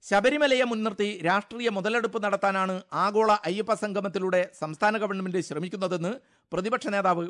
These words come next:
വി ഡി സതീശൻ പറഞ്ഞു. ശബരിമല വികസനത്തിന് ഒന്നും ചെയ്യാത്ത ഗവൺമെന്റ് കോടതിയിൽ നൽകിയ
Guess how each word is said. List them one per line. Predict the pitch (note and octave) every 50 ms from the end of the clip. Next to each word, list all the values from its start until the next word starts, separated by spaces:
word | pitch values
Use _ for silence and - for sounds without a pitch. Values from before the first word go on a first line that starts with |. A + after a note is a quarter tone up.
| -
വി | E3+ E3+ G3+ A3
ഡി | A#3 A#3
സതീശൻ | F#3+ - F3+ E3+ D#3 - E3+ E3 - - - -
പറഞ്ഞു. | D#3 D3+ C#3+ B2 A2 _ _ _ _ _ _ _ _ -
ശബരിമല | - F3 F3 G3 G#3 G#3+ G#3 G3 G3
വികസനത്തിന് | F3+ F3 G3+ F#3+ - G#3 G3+ F#3+ - G3 G#3 - - - _ _ _ -
ഒന്നും | F#3+ G3 A3+ C4 C#4+ C#4
ചെയ്യാത്ത | G#3+ A#3 A3+ A3 G#3 G3
ഗവൺമെന്റ് | G3+ G3+ E3 E3+ F#3+ G3+ G3+ G3+ F#3+ F3+ F#3 F3+ D#3+ _ _ _ _ _
കോടതിയിൽ | - D#3+ F#3 A3 A#3+ A#3 B3 A#3+ A#3 A3
നൽകിയ | G#3 G#3 G3 F#3+ G3 G3+ G3+